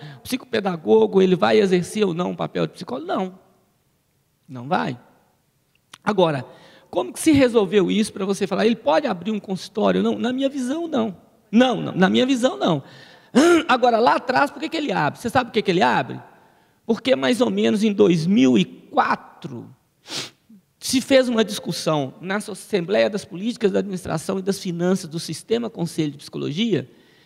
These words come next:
se fez uma discussão, inclusive, com o Hans, que é o, lá de São Paulo.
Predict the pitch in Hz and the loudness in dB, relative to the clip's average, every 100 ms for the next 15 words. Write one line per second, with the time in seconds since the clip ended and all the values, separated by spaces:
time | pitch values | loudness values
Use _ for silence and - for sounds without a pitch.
0 | - 170 214 220 208 180 - 160 175 202 | -12 -2 2 2 2 -4 -6 -12 -6 -6
1 | 277 180 180 160 233 - 233 165 139 208 | -6 -10 -8 -4 -4 -4 -4 0 2 4
2 | 214 - - - - - 165 160 - - | 2 -2 -14 -20 -10 0 0 0 -4 -14
3 | 131 156 165 147 143 127 - 202 240 131 | -2 2 2 0 -6 -4 2 2 2 -2